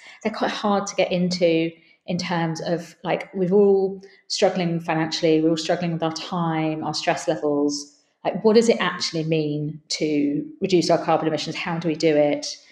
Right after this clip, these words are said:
How do we do it in a way that, that works? Um, so that's really where it was sort of coming from. And I wrote a book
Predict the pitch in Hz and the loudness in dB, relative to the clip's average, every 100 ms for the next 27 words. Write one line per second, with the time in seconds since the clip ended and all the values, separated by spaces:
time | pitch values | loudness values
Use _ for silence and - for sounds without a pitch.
0 | _ _ _ - 180 175 160 165 156 156 | _ _ _ 0 2 2 2 4 4 2
1 | 160 156 151 151 156 151 151 - - _ | 4 4 6 4 4 2 2 -4 -16 _
2 | - 180 180 185 - - - - - - | 2 2 6 4 4 -2 -10 -12 -12 -16
3 | - - - _ _ 190 185 175 170 - | -20 -18 -20 _ _ 4 4 2 -2 -4
4 | - - 220 226 214 226 220 214 190 180 | -10 -2 2 4 4 6 6 8 6 6
5 | 175 - - - 202 185 175 165 98 95 | 4 0 -4 0 0 0 2 2 2 -2
6 | 170 - - - _ - 180 170 175 175 | -8 -12 -20 -20 _ -2 2 2 0 -2
7 | - 185 190 214 - 190 - | 0 2 4 4 4 2 2